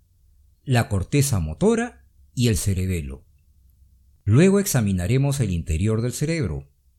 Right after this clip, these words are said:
y lo dividiremos en tres partes según sus funciones generales: el tronco cerebral, el sistema límbico y el cerebro.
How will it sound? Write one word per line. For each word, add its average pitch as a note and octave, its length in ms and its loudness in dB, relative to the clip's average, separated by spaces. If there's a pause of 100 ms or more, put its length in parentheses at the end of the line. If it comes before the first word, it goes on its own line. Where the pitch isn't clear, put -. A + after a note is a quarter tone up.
y C3+ 260 0
lo A2+ 180 0
dividiremos G#2+ 960 -2
en C#2+ 160 -10
tres G2 240 -2
partes B2+ 540 -4
según F#2+ 440 -4
sus - 180 -10
funciones F#2+ 520 -6
generales: E2+ 640 -6 (760)
el G#2 280 -4
tronco E3+ 400 0
cerebral, G#2+ 680 -2 (460)
el C3+ 220 4
sistema A#2 680 -2
límbico C#3+ 880 -2
y A2 140 2
el G2 100 2
cerebro. D#2+ 560 -6